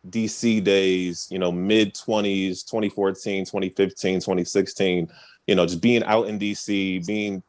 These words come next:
young, single Black man in D C, uh, just kind of feeling like I am that dude, just, like, can't tell me shit. Um, and then, you know, number one,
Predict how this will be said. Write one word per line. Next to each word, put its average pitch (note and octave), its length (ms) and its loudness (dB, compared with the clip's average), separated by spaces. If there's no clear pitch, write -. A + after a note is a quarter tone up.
young, G#2+ 360 0
single G2+ 360 -2
Black G2 320 0
man F#2 520 -4
in G2+ 180 -6
D G2 180 -2
C, F2+ 500 0
uh, F2 640 6
just A#2+ 160 -4
kind B2+ 140 2
of - 100 -4
feeling A2 260 2
like G2 240 2
I G2 260 -2
am F#2 440 -2
that G2 300 0
dude, G2+ 420 -2
just, - 160 -6
like, F2+ 220 0
can't G2+ 240 0
tell G#2 180 4
me G#2 160 2
shit. G2 500 2
Um, F2+ 600 0
and G#2+ 140 0
then, G2+ 480 2
you A2 100 -4
know, F2 380 0
number G#2+ 220 2
one, F#2+ 560 0